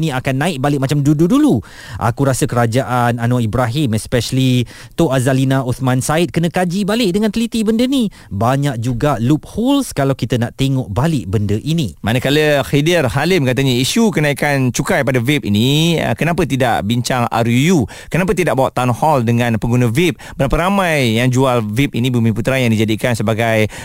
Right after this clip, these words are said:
Speaker 2: main income dorang, ya?
Speaker 1: Hmm.
Speaker 2: Mostly pindah ke vape sebab rokok mahal. Lepas ni lagi bersepahlah rokok seludup ke macam mana. Sebabnya, sebab murah.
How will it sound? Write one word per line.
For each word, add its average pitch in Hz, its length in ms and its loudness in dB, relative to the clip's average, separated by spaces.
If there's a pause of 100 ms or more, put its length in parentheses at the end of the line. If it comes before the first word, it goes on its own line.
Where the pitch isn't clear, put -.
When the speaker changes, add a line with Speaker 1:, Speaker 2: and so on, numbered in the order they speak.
Speaker 2:
main 160 200 0
income 120 360 0
dorang, 117 480 0
ya? 123 160 2
Speaker 1:
Hmm. 135 100 2
Speaker 2:
Mostly 147 460 0
pindah 139 320 0
ke - 120 -4
vape 120 220 0
sebab 113 300 -2
rokok 113 160 -2
mahal. 120 320 2 (280)
Lepas 139 400 -2
ni 170 240 2
lagi 127 220 0
bersepahlah 113 560 0
rokok 107 260 0
seludup 127 480 0
ke 208 320 2
macam 165 320 0
mana. 147 480 0
Sebabnya, 151 760 0
sebab 143 240 -2
murah. 147 360 0